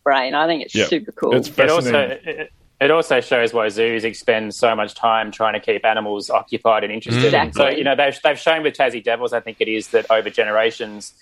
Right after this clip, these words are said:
Speaker 3: in captivity, their brain size goes, reduces.
Speaker 2: Yeah.
Speaker 3: So, yeah, it just shows again the importance of being occupied and interested about things, right? So
Speaker 2: Yep.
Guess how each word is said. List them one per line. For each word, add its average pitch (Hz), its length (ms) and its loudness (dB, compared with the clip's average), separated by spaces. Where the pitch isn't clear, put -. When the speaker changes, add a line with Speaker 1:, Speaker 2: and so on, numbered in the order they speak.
Speaker 3:
in 123 100 2
captivity, 117 400 2
their 107 160 2
brain 110 300 0
size 104 360 0
goes, 104 400 -2
reduces. 101 640 -2
Speaker 2:
Yeah. 95 220 -2
Speaker 3:
So, 123 420 2
yeah, 101 160 2
it 95 80 -4
just 120 140 -2
shows 117 260 0
again 110 340 0
the 110 60 -6
importance 107 440 -4
of 95 160 -8
being 113 180 0
occupied 110 480 0
and 101 80 -10
interested 113 320 -6
about 98 260 -2
things, 98 220 -12
right? 104 280 0
So 104 180 2
Speaker 2:
Yep. 101 140 -4